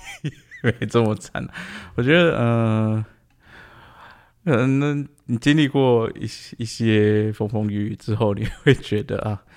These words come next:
随便啦，就是一切随缘。那时候你真的放下随缘的时候，你有时候反而你会有一些意外，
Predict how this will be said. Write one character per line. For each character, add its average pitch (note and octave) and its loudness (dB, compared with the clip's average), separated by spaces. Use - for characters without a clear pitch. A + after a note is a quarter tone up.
随 G#2 -2
便 G2+ 2
啦， F2+ 0
就 G#2+ 0
是 G2+ 0
一 - -12
切 G#2 2
随 - -6
缘。 A#2+ -8
那 B2+ 4
时 C3 2
候 C3+ 8
你 A2 2
真 D#3 2
的 C#3 4
放 C#3 0
下 C3 2
随 A2 0
缘 G#2+ 2
的 G#2+ 0
时 G#2 -6
候， G#2+ -2
你 G#2 -6
有 G#2 -2
时 G#2 -2
候 A#2+ 6
反 - -2
而 G2+ -2
你 G#2 0
会 G#2 0
有 G2+ -2
一 G2+ 0
些 G#2+ 2
意 G#2+ 4
外， G#2 2